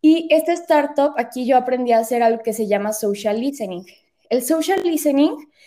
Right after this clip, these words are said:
es básicamente analizar todo lo que se dice sobre una marca o un personaje político en redes sociales,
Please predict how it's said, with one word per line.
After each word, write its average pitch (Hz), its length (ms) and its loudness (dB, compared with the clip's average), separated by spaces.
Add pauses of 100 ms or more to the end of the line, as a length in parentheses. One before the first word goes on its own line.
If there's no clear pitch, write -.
(240)
es 240 220 2
básicamente 269 920 0 (280)
analizar 240 920 0
todo 359 240 4
lo 349 140 0
que 240 120 0
se 240 180 -2
dice 247 260 -4
sobre 226 260 -4
una 240 220 -2
marca 240 560 -4 (260)
o 240 100 2
un 247 200 0
personaje 262 560 0
político 269 800 -2
en 226 140 -2
redes 240 260 0
sociales, 269 760 -2